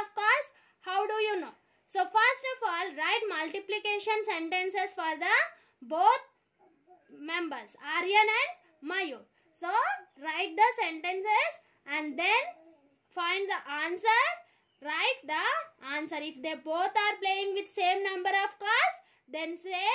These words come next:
"Yes, they are playing with same number." If they play with different number of cars, write with no. Next, say true or false. You have to true, say true or false. Eight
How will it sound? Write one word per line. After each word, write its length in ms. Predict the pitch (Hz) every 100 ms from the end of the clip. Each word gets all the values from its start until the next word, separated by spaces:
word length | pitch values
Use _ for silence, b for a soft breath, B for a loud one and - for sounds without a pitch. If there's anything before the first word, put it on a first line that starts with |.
| 587 b b
"Yes, 360 | 285 381 440 330
they 120 | 285 285
are 100 | 285
playing 300 | 311 311 339
with 160 | 339 311
same 340 | - 440 480 427
number." 240 | 277 226 - _ b b -
If 160 | 339 392 277
they 140 | 339 339 - -
play 180 | 359 427 440
with 160 | 466 453 254
different 400 | 330 370 427 440 403
number 280 | 392 392 403 403 427
of 80 | 427
cars, 360 | 427 440 587 698 -
write 260 | 320 330 370
with 260 | 381 494 466
no. 460 | 415 466 415 262 220 _ b b 294
Next, 260 | 339 330 -
say 360 | 320 - 392 427 440
true 180 | 440 440 427
or 80 | 427
false. 320 | 403 269 247 320
You 140 | 330
have 280 | 330 349 349
to 80 | 403 -
true, 280 | 392 415 494 640 B B _ 392
say 200 | 381 403
true 180 | 415 466 - 359
or 80 | 370 370
false. 200 | 269 269 320
Eight 120 | 403